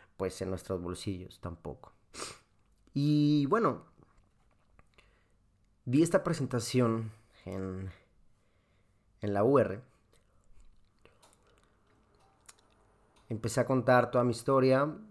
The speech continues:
Empecé a, a darme cuenta que había muchísimas cosas más. Extrañaba esa parte de pararme en un escenario y hablar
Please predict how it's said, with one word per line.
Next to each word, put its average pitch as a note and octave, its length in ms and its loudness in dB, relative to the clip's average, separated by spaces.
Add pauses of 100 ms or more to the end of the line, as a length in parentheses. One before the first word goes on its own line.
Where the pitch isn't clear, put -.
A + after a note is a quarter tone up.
(2250)
Empecé A2 580 -2
a, G2 800 -4
a G2 60 -4
darme A2 300 0
cuenta G#2+ 380 -4
que G#2 140 -8
había G2+ 220 -4
muchísimas G#2+ 520 -6
cosas G2+ 360 -10
más. G#2 340 -8 (1300)
Extrañaba B2+ 840 4
esa A#2+ 240 -2
parte A2 260 -6
de G#2+ 100 0
pararme G2+ 540 -4
en G2+ 100 -8
un G2+ 100 -6
escenario F#2+ 640 -8
y E2+ 180 -14 (720)
hablar G2 540 -4